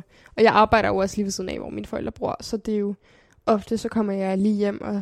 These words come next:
skal have noget med, eller i bad, hvis jeg skal videre, eller et eller andet. Hvor at de så bare er sådan, "Ej,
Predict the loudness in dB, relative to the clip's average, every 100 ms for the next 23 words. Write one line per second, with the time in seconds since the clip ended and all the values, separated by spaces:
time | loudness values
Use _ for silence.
0 | -8 -16 -4 -2 -2 -4 -6 -8 -6 -6
1 | -8 -8 -8 -6 -6 -6 -8 -8 -8 -8
2 | -8 -6 -4 -2 -2 -2 -4 -6 -8 -8
3 | -8 -8 -8 _ _ _ _ _ _ _
4 | _ _ _ 2 4 2 0 -2 2 0
5 | 2 -2 -4 -6 -10 -12 -14 -18 -16 0
6 | 4